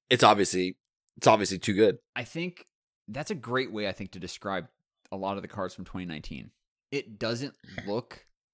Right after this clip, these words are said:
Speaker 2: like it would be egregious, but the
Speaker 1: Like,
Speaker 2: sum,
Speaker 1: I
Speaker 2: but
Speaker 1: said
Speaker 2: the
Speaker 1: the
Speaker 2: sum
Speaker 1: same thing about Oko.
Speaker 2: Right. It's the sum of
Speaker 1: I
Speaker 2: its
Speaker 1: said the exact same thing about Oko.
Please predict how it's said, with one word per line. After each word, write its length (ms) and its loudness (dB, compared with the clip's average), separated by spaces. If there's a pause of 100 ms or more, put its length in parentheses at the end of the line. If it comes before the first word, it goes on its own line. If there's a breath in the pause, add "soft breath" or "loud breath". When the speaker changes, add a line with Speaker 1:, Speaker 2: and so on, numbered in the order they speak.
Speaker 2:
like 240 -6
it 60 -2
would 180 -2
be 120 -4
egregious, 600 -6 (500)
but 220 -4
the 160 -8
Speaker 1:
Like, 100 8
Speaker 2:
sum, 120 4
Speaker 1:
I 120 12
Speaker 2:
but 60 10
Speaker 1:
said 100 8
Speaker 2:
the 60 4
Speaker 1:
the 60 12
Speaker 2:
sum 120 4
Speaker 1:
same 240 12
thing 260 12
about 240 10 (100)
Oko. 500 12 (220)
Speaker 2:
Right. 160 -6 (140)
It's 180 -6
the 100 -6
sum 280 -4
of 120 4
Speaker 1:
I 60 12
Speaker 2:
its 100 10
Speaker 1:
said 180 12
the 100 8
exact 420 12
same 200 12
thing 200 12
about 200 12
Oko. 320 10